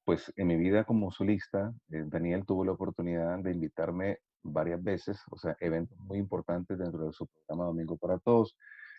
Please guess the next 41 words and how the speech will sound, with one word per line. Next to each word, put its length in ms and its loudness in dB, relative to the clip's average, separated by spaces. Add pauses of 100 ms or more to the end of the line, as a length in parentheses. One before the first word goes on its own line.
(220)
Y, 300 10
bueno, 180 10
me 140 8
fue 160 6
muy 300 10
bien, 280 2
él 100 4
me 100 4
apoyó 280 2
muchísimo, 680 0
sentía 340 -2
confianza, 500 -2
pero 180 4
en 40 2
una 180 0
de 100 0
esas, 360 -2
en 160 -2
el 80 0
año 220 2
noventa 460 2
exactamente, 640 -4
tuve 180 -2
la 60 0
oportunidad 640 -4
ya 200 0 (380)
como 160 0
empresario 560 2
de 100 4
fundar 520 2 (720)
mi 80 -4
estudio 240 0
de 60 4
grabación, 640 4
y 40 2
aquel 240 -4
entonces, 400 -4
pues, 180 -4
fue 120 2
la 100 2
sensación. 560 -12